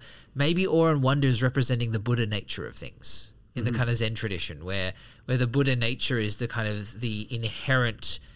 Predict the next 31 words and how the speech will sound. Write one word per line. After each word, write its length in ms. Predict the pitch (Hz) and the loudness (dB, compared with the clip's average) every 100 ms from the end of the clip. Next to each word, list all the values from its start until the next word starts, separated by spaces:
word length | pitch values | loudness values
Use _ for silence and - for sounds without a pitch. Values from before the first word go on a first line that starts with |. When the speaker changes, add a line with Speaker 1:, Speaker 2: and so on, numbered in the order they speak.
| - - - - _ - | -20 -20 -20 -20 _ -12
Speaker 1:
oneness 760 | 113 123 131 135 123 107 - | -2 2 2 2 2 2 0
of 220 | - 110 104 | 0 -2 -2
a 60 | |
thing 380 | - 135 113 104 | -2 -2 -2 -2
with 240 | 101 98 117 | -4 -4 -4
the 100 | 98 | -4
world. 520 | 104 101 90 80 - | -2 -2 -2 -4 -6
And 140 | 98 | -4
actually, 520 | 104 - - 107 98 98 | -4 -2 -2 0 -2 -4
when 220 | 104 104 | -6 -4
you're 260 | 98 95 | -4 -4
seeing 460 | 92 - 123 110 107 | -2 -2 -2 -4 -6
awe 220 | - 113 104 | -6 -4 -4
and 140 | 101 | -2
wonder, 520 | 120 139 135 104 95 92 - - - - | 0 0 2 2 0 -2 -10 -20 -20 -8
what 200 | 123 120 | -4 -2
you're 100 | 117 | -2
seeing 460 | - 135 127 117 110 | 0 2 2 0 -4
is 300 | 107 113 104 | -6 -4 -4
a 60 | 104 | -4
thing, 600 | - 135 117 117 110 98 - _ _ _ _ _ - | -2 -2 -2 -4 -8 -12 -18 _ _ _ _ _ -6
you're 220 | 139 151 | 2 4
observing 560 | 127 113 143 143 135 120 | 4 6 6 6 4 2
that 200 | 120 - | 0 -4
thing's 420 | - 120 113 104 | -4 -4 -4 -6
Buddha 280 | - 110 104 | -4 -4 -2
nature. 440 | 95 71 - - - - _ _ _ _ - | -4 -6 -8 -8 -14 -20 _ _ _ _ 0
And 200 | 120 120 | 2 2
Speaker 2:
Mm. 40 | |
Speaker 1:
your 120 | 117 | 0
mindfulness 880 | 120 127 143 131 120 110 - - - | 2 2 2 -2 -4 -2 -2 -2 -4